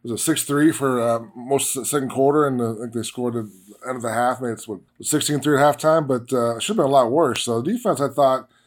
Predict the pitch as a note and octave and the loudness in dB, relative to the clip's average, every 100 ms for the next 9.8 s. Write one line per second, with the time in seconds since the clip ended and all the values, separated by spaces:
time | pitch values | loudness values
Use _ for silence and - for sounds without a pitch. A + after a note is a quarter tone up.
0 | _ _ - D3+ C3 - A3 E3+ C3 D3 | _ _ -4 -2 -2 -2 -2 0 4 4
1 | A2+ G#2+ A#2 B2 A#2+ A2 F2 - A#2+ C#3 | 4 0 -4 -4 -4 -6 -10 -8 -2 -2
2 | A#2+ C3 B2+ A#2 G2+ F#2+ G#2 G2 - G#2+ | 0 -2 -2 -2 -6 -8 -10 -8 -6 -4
3 | G#2 G#2 - _ _ - A#2+ C3 D#3+ C3+ | -4 -8 -14 _ _ -12 -6 0 2 2
4 | A#2 C#3+ C#3 B2+ B2 A2 C3+ B2 A#2+ B2+ | 0 0 0 0 -4 -2 0 0 -2 -2
5 | B2+ B2 A#2+ A#2+ A#2 A#2 A2+ A2 G#2+ G#2+ | 0 0 2 4 2 0 -4 -8 -8 -10
6 | G2 F#2+ B2+ C3 A2 G#2 G#2 - _ - | -14 -12 -6 -4 -4 -4 -6 -10 _ -20
7 | - - G2 G#2 - B2+ A#2+ A2+ G#2 G#2 | -20 -10 -6 -4 0 -2 0 0 0 -6
8 | F#2+ B2 A2+ G2+ A2 G2+ - G#2 F#2 G#2 | -4 -2 -2 -4 -6 -8 -8 -10 -8 -6
9 | G#2 - G2+ F2+ G2 F#2+ - | -8 -8 -12 -10 -10 -10 -14